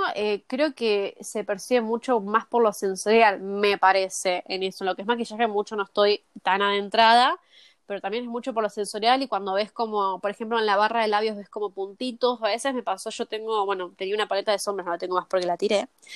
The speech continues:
<laughs> pero tenía como también unos puntitos raros y tampoco me pigmentaba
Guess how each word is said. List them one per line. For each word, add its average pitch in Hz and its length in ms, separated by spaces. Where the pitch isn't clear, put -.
<laughs> 240 500
pero 196 260
tenía 220 380
como 208 240
también 220 320
unos 247 180
puntitos 220 640
raros 254 540
y 220 120
tampoco 220 440
me 262 100
pigmentaba 208 640